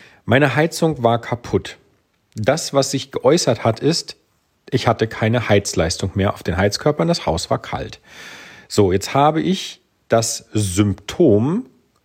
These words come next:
ich habe keinen Druck in der Heizung, bekämpft, indem ich einfach Wasser aufgefüllt habe. Das war aber nicht die Ursache.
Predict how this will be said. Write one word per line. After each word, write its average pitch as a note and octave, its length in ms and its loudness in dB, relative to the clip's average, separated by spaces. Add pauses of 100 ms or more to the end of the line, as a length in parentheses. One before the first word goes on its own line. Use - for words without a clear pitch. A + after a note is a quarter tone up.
(300)
ich - 160 -4
habe G#2+ 260 2
keinen F#2 320 -2
Druck C3 280 0
in F2 80 -2
der E2+ 180 -2
Heizung, F2 560 -2 (400)
bekämpft, G#2+ 560 0
indem G#2 300 2
ich - 140 -4
einfach F#2+ 320 -4
Wasser - 280 0
aufgefüllt D#2 680 -6
habe. C2+ 340 -6 (880)
Das A2 260 0
war C3+ 180 4
aber A#2 240 2
nicht - 500 -2
die A2 140 -4
Ursache. A#2 800 -2